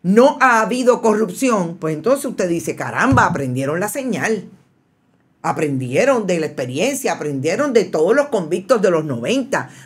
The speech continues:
de todos los convictos de los dos mil, pero eso no es lo que tenemos en el veinte veinticuatro.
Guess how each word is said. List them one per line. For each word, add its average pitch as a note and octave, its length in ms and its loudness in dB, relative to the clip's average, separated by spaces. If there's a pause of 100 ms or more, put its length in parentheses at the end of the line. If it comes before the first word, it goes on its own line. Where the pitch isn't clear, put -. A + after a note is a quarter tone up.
de F#3+ 100 0
todos F3+ 260 2
los D#4 140 2
convictos G#3+ 460 -2
de F#3+ 100 2
los E3 140 0
dos C3+ 160 -2
mil, C4 240 0
pero C3+ 160 -4
eso F3 160 -4
no B3+ 80 -2
es F4 60 -4
lo F#4+ 60 -6
que - 120 -2
tenemos F3+ 340 -2
en E3 60 -2
el C#3+ 80 -2
veinte C3+ 260 -4
veinticuatro. B2 720 -6